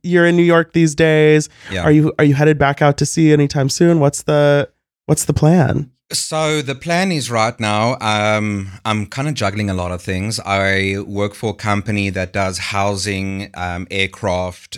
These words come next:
Speaker 2: and, uh, ocean. So that I kinda, like,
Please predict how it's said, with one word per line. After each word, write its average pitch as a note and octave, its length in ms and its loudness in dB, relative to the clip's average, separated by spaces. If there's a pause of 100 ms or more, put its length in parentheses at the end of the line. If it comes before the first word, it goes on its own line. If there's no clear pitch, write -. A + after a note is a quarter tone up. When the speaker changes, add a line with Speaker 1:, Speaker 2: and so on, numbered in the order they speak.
Speaker 2:
and, F#2 560 -2 (160)
uh, E2 400 -8
ocean. G#2 500 -4 (340)
So G#2+ 120 -8
that G2+ 200 -8
I G2 120 -4
kinda, A#2 360 -2
like, F#2+ 360 -4